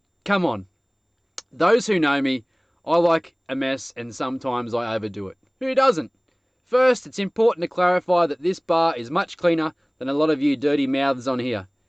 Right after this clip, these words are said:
And the picture is not current." All right, so <laughs> he's definitely not denying it. It didn't happen Saturday, but it did happen.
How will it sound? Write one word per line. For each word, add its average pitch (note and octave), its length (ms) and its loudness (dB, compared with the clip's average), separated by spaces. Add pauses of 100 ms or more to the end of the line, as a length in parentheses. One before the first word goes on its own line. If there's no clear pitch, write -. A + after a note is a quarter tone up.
(480)
And B2+ 140 -4
the A#2+ 60 -2
picture F#3+ 360 0
is D3 140 0
not E3 200 0
current." C3+ 360 -4 (420)
All C#3+ 160 0
right, A2+ 240 0
so B2+ 180 -8 (460)
<laughs> A3 460 -6
he's B2 160 -4
definitely A#3+ 340 2
not G#3+ 160 2
denying E3+ 400 2
it. C#3 160 -4 (380)
It B2+ 80 -12
didn't A3+ 240 0
happen G3 260 0
Saturday, D3 580 0 (520)
but D3 240 -2
it E3 80 0
did G#3+ 160 4
happen. E3+ 360 -2